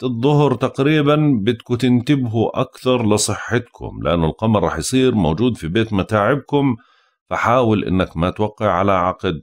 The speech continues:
وما تبدأ عمل جديد، لأنها هاي فترة فارغة من الحظ.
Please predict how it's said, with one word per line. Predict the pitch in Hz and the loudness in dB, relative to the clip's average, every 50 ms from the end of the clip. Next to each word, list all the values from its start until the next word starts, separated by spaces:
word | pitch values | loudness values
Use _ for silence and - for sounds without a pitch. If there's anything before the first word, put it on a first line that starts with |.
| _ | _
وما | - 62 69 71 87 107 110 | -8 -4 -2 0 2 2 0
تبدأ | 110 - 113 101 82 73 71 73 64 53 - - _ - - | 0 -2 -4 -4 -4 -4 -2 -2 -2 -2 -4 -10 _ -12 -6
عمل | 53 64 78 101 110 110 95 85 85 80 | -4 -2 0 2 2 2 2 2 0 0
جديد، | 76 76 76 104 107 107 95 87 - _ _ _ _ _ _ _ - | -2 -4 -2 0 0 0 0 -4 -12 _ _ _ _ _ _ _ -4
لأنها | 69 69 80 104 113 101 82 76 73 69 - 95 | -2 0 2 2 2 2 2 0 0 0 0 0
هاي | 104 98 73 | 0 0 0
فترة | - - 101 - - 82 76 80 73 62 - - - | -2 -4 -8 -6 -6 -6 -4 -4 -4 -4 -6 -8 -4
فارغة | - 104 117 127 127 127 123 107 98 104 101 | 0 2 2 4 4 2 2 2 2 2 2
من | 95 95 90 87 | 2 2 2 2
الحظ. | 80 73 69 - - - 90 87 - | 0 0 -2 -4 -4 -4 -4 -4 -4